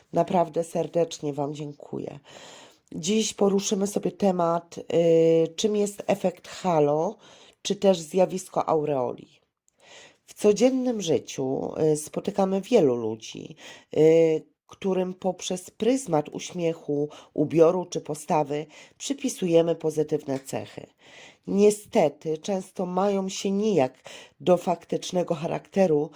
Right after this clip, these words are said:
czy prawdziwych zamiarów takiego człowieka.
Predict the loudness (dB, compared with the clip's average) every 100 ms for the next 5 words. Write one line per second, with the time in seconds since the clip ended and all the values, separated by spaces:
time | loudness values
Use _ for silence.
0 | -20 _ -6 -4 0 0 0 -8 -8 -6
1 | -4 -2 0 0 -2 -6 -4 -4 -2 -4
2 | -2 -2 -2 -6 -6 -16 -16